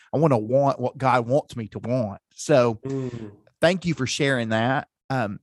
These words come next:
Speaker 2: Mm.
Speaker 1: now, we do play a little game that is one of our favorites. It's called This or That. And I'm, we're gonna give you some options and you get to pick, or you can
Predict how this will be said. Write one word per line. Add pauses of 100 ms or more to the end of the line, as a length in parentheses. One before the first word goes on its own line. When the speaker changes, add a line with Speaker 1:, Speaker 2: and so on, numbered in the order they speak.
Speaker 2:
Mm. (640)
Speaker 1:
now, (260)
we
do
play
a
little
game
that (160)
is
one
of
our
favorites.
It's
called
This
or
That. (220)
And
I'm,
we're
gonna
give
you
some
options
and
you
get
to
pick,
or
you
can